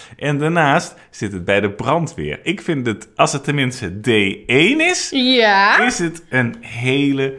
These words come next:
Speaker 1: goede hint.
Speaker 2: Is ook veruit het makkelijkste kaartje wat ik in mijn handen had.
Speaker 1: Oké, dan ga ik eens even nadenken. Want ik heb er, ik heb er twee die ik wel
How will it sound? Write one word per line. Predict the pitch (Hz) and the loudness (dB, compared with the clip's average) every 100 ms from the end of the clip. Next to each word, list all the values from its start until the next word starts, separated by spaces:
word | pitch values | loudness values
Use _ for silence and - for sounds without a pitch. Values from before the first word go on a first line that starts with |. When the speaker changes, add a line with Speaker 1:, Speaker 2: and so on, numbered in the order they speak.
| - | -14
Speaker 1:
goede | - - 139 117 104 95 - - _ | -18 -10 -6 -4 -4 -6 -6 -16 _
hint. | _ 98 139 113 | _ -2 -2 0
Speaker 2:
Is | 196 208 | -4 -6
ook | 175 | -10
veruit | - - 285 285 285 | -6 -2 2 2 0
het | |
makkelijkste | 277 269 269 247 - | -2 -2 -2 -8 -4
kaartje | - 220 220 | 2 2 0
wat | 208 | -6
ik | 202 | -4
in | |
mijn | 202 156 | -4 -4
handen | 147 151 | -6 -6
had. | 151 160 - | -8 -10 0
Speaker 1:
Oké, | 214 214 107 65 - | 0 0 -2 -4 -6
dan | 123 208 220 185 | 0 2 2 -4
ga | - 190 | 0 0
ik | 175 | 0
eens | 165 151 | -4 -6
even | 139 143 127 101 101 123 | -4 -4 -4 -6 -4 -4
nadenken. | 165 143 117 104 101 | -4 -4 -4 -4 -6
Want | 117 117 | -8 -8
ik | 170 | -8
heb | 160 143 143 | -6 -8 -6
er, | 131 - | -8 -10
ik | - 151 | -12 -10
heb | 147 | -8
er | 131 - | -10 -14
twee | - 165 170 | -10 -6 -4
die | 156 143 131 | -2 -2 -4
ik | |
wel | 131 107 92 90 - | -6 -4 -4 -6 -14